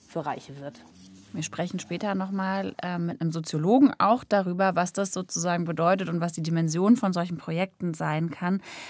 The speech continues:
Speaker 2: Aber lass uns doch vielleicht noch mal zurück, äh, blicken. Das war ja damals, als die Entscheidung getroffen wurde, nicht unumstritten und ist es bis heute eigentlich nicht. Jetzt lass uns doch noch mal anschauen, wie konnte es denn überhaupt dazu kommen, dass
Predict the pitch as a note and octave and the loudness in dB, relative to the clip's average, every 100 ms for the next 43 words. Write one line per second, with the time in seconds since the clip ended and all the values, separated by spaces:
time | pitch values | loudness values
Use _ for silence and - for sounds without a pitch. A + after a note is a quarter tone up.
0 | - F3+ F#3 G3 G#3 G3+ F#3+ - F#3+ F#3+ | -4 2 4 2 -2 -4 -4 -2 -4 -2
1 | G3+ G3+ F#3+ - - _ - F#3+ A3+ A#3 | 0 0 -2 -8 -20 _ -4 2 2 2
2 | - - - F3+ D#3+ - F#3 G3 G#3 G3 | -14 -8 -2 -2 -2 2 2 2 -2 -4
3 | - F#3 - - E3 F3+ F#3 G#3 F3 E3+ | -2 -4 -4 -6 -4 2 6 6 6 6
4 | E3 A3+ B3 D3 G3 E3 F3 - F#3 G#3 | 6 8 6 4 0 0 0 2 4 4
5 | G3+ F3+ - F#3 F#3 B3+ B3 B3 - G#3 | 2 0 -2 -2 6 8 10 8 2 -6
6 | G#3+ A3+ A#3+ A#3 B3 B3 - G#3+ A3+ A#3+ | 0 4 4 6 4 4 0 10 12 12
7 | C4 - - A#3+ A3 - - A#3+ B3+ A#3+ | 12 10 6 6 6 2 -4 -2 0 0
8 | G3 - A3 G#3+ G3+ F#3 - G3 A3 G#3 | 0 2 2 2 2 0 4 6 8 6
9 | - D#3 D3 D3+ E3+ D#3 F3 - - - | 0 0 0 -2 -4 -4 -8 -12 -18 -18
10 | _ G3 G#3 G#3+ G#3 G3 F#3+ - G3+ A3 | _ 2 2 4 2 4 2 2 2 4
11 | A#3 A3+ - F3 F3+ B3+ - G#3+ A3 A#3 | 4 4 2 0 4 4 6 4 4 0
12 | G#3 - G3+ F#3+ F#3+ F#3 _ F#3 E3+ F3 | -2 0 2 2 2 -2 _ -2 -2 -6
13 | - B3 C4 A3 F3 F3+ | 2 10 12 12 6 2